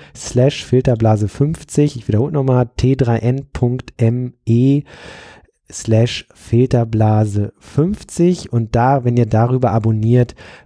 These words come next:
bekommt ihr die T drei N neunundvierzig kostenlos dazu, also die Ausgabe davor, in der geht es um das perfekte Team.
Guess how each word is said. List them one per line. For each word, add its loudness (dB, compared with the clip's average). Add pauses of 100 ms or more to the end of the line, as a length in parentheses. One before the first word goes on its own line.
bekommt -2
ihr 2
die -2
T 0
drei 2
N -2
neunundvierzig -2
kostenlos -2
dazu, -4
also -2
die -4
Ausgabe -4
davor, -2
in -4
der -2
geht -6
es -6
um -10
das -4
perfekte -6
Team. -8